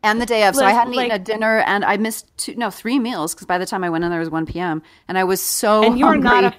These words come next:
Speaker 2: faster. You're not a, you're
Speaker 1: No.
Speaker 2: not, she's not an intermittent faster. She's not a juicer. Like, she, she's not
Speaker 1: Well,
Speaker 2: a
Speaker 1: I drink
Speaker 2: juice
Speaker 1: juice,
Speaker 2: fasting
Speaker 1: but when
Speaker 2: person.
Speaker 1: I, I can't do,
Speaker 2: No, that's what I
Speaker 1: I can't,
Speaker 2: meant.
Speaker 1: yeah, I can't
Speaker 2: Yeah.
Speaker 1: do juice fast. I need to eat actual, some kind of food, yeah.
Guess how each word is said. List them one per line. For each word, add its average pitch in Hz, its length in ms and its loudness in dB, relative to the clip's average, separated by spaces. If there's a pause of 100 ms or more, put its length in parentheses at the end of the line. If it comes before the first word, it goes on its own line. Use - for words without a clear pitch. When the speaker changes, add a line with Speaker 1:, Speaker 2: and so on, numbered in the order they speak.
Speaker 2:
faster. 190 560 -4
You're 240 160 -4
not 247 380 0
a, - 20 -12
you're 220 120 -2
Speaker 1:
No. 180 80 2
Speaker 2:
not, 254 180 -2
she's 233 220 -8
not 233 180 0
an 277 140 -4
intermittent 262 420 -6
faster. 220 340 -4
She's 208 220 -10
not 196 220 -4
a - 20 -6
juicer. 226 540 -8 (320)
Like, 226 320 -4
she, 220 260 -12
she's 208 240 -12
not 214 120 -4
Speaker 1:
Well, 220 40 4
Speaker 2:
a 339 60 4
Speaker 1:
I - 20 0
drink 294 200 0
Speaker 2:
juice - 80 -2
Speaker 1:
juice, 311 80 0
Speaker 2:
fasting 214 200 -2
Speaker 1:
but 208 80 -6
when 226 120 0
Speaker 2:
person. 196 200 -8
Speaker 1:
I, 220 160 0
I 226 80 -2
can't 233 380 -6
do, 294 80 0
Speaker 2:
No, 262 80 2
that's 269 180 0
what 269 80 -2
I 233 60 -2
Speaker 1:
I 220 80 0
can't, 190 100 -4
Speaker 2:
meant. 175 240 -4
Speaker 1:
yeah, 202 100 2
I 180 60 2
can't 214 260 -8
Speaker 2:
Yeah. 233 140 -14
Speaker 1:
do 202 80 -14
juice 208 140 -16
fast. 165 240 -4
I 165 40 -10
need 180 220 -8
to - 240 -14
eat 165 220 -10
actual, 156 500 -8
some 175 260 -10
kind 151 220 -10
of 139 80 -14
food, 147 320 -12
yeah. 151 200 -10